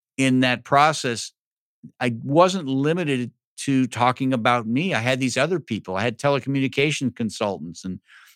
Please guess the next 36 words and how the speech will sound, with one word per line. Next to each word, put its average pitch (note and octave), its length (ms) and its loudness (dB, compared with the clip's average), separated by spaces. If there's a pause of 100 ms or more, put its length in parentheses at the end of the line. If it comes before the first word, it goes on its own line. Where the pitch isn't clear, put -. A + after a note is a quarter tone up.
(180)
accountants A#2+ 760 0
and G#2+ 300 -4
payroll C#3+ 480 2
people G#2+ 540 -2
and G#2 80 0
mortgage C#3+ 420 2
lenders G2+ 320 -2
that A2+ 140 0
I A2 100 0
could - 160 -8
talk B2 240 2
about G#2 340 0 (460)
and C#3 160 0
find D3 240 4
out C#3+ 140 2
what C3+ 120 0
other C3+ 180 0
people's B2+ 320 -6
pain C#3+ 280 0
points A#2+ 380 -2
were C3+ 440 4 (600)
and B2 180 4
refer B2+ 360 4
them. B2 440 2 (300)
And C3 140 2
in C3+ 100 4
return, E3 380 2
those C3 160 0
people C#3 200 -4
were C3+ 120 0
doing B2 200 0
the B2 80 0
same A2 300 -2
things G2+ 300 -4
for G2 160 -6
me. F#2 340 -4